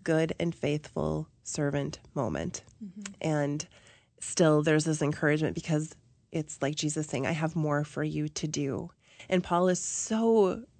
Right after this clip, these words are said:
Speaker 1: so true to his identity. He knows who he is. He knows the purpose that he was called for.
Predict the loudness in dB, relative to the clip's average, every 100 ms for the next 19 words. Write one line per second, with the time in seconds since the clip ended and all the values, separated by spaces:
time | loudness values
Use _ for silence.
0 | -12 -10 -8 -4 -2 0 0 -2 -8 _
1 | _ _ -12 -2 2 2 2 0 0 0
2 | 0 0 0 -2 -4 0 2 4 6 6
3 | 6 4 2 -4 -10 -20 _ -14 -10 -6
4 | -2 2 4 2 0 0 0 -2 -4 -8
5 | -2 0 0 0 -2 -2 -4 -4 -8 -2
6 | 0 0 -2 0 2 2